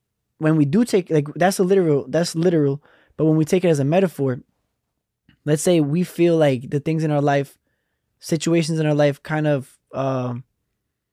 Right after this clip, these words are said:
things have happened that now we're alone, and the things that were kinda on the high mountain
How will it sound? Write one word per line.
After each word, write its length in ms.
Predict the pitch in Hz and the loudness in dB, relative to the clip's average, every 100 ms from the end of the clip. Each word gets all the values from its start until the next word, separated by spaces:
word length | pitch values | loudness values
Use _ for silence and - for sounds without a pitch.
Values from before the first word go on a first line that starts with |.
| _ _ _ _ _ _ _ _ _ _ - | _ _ _ _ _ _ _ _ _ _ 0
things 180 | 180 | 0
have 140 | 175 170 | 2 0
happened 640 | 147 175 - 196 202 - | 0 0 0 -2 -4 -6
that 240 | 160 151 135 | 0 0 0
now 300 | 143 156 165 | 0 2 0
we're 340 | 160 160 143 | 2 0 0
alone, 540 | - 135 147 175 196 214 _ _ _ _ _ _ _ _ _ _ _ _ _ | -2 0 2 2 0 -6 _ _ _ _ _ _ _ _ _ _ _ _ _
and 960 | - 143 143 143 143 139 135 131 123 123 _ - | -6 -2 0 0 0 0 -2 -4 -6 -12 _ -16
the 180 | 160 151 | -4 -4
things 440 | - 170 180 160 | 0 0 0 -2
that 340 | 156 156 147 131 | 0 2 2 0
were 240 | 143 147 | 0 0
kinda 520 | 147 160 160 156 147 - | 0 -4 -2 2 2 0
on 160 | 147 | -2
the 60 | 143 | -2
high 260 | 135 151 165 | -2 0 0
mountain 640 | 165 165 156 170 165 175 | 0 -2 -2 -4 -4 -6